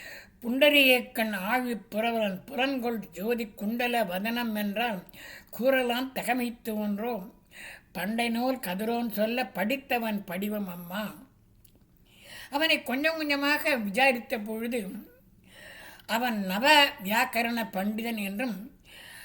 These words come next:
அத்துணை கலையும் சூரியன் பின்னாலேயே போய் அத்துணை கலையையும் தெரிந்து கொண்டவன் என்று அறிந்த பின்னாலே அவன் மிகச் சிறப்பான முறையிலே பாராட்டப்படுகிறான்.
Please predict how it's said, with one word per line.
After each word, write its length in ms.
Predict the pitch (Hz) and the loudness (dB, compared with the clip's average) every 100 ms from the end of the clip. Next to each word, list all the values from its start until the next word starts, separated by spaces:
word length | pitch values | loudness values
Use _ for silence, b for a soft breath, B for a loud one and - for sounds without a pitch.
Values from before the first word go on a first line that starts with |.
| B - | B -12
அத்துணை 640 | 214 - - 302 302 285 | -12 -12 -4 4 4 4
கலையும் 680 | 214 214 262 247 269 277 - | 2 4 4 2 -2 -2 -6
சூரியன் 560 | - 254 262 254 254 | -6 -2 -2 0 -2
பின்னாலேயே 720 | 226 233 233 233 233 226 240 240 | -2 -4 0 0 0 -2 -2 -2
போய் 360 | 196 226 233 254 - _ B B B B B B B B B B | -4 -4 -4 -6 -14 _ B B B B B B B B B B
அத்துணை 540 | - 294 - - 294 277 | -10 -10 -8 0 4 4
கலையையும் 720 | 208 202 214 262 262 247 254 262 285 - - _ - - - | 2 -2 2 4 2 0 -2 -2 -4 -12 -20 _ -20 -20 -12
தெரிந்து 440 | 214 247 269 277 247 | -6 -4 -2 -4 -4
கொண்டவன் 400 | 247 233 247 240 233 | -2 -2 -2 -4 -4
என்று 280 | 214 226 | -4 -2
அறிந்த 460 | 214 175 190 233 226 | -2 -2 -4 -2 -2
பின்னாலே 720 | 202 196 196 190 196 247 180 214 - - - - B B B B B B B _ | -2 -6 -4 -4 -2 -2 -4 -10 -16 -20 -20 -20 B B B B B B B _
அவன் 520 | 220 214 208 180 196 - | -4 -2 -2 -4 -10 -12
மிகச் 400 | 185 185 262 - | -10 -2 -2 -4
சிறப்பான 580 | - 190 220 233 226 240 | -4 -2 -2 0 0 0
முறையிலே 460 | 202 202 196 196 202 | -2 -2 -2 -4 -6
பாராட்டப்படுகிறான். 1080 | - 196 208 202 190 180 160 - 185 185 | -4 -2 -2 -2 -6 -8 -12 -10 -12 -14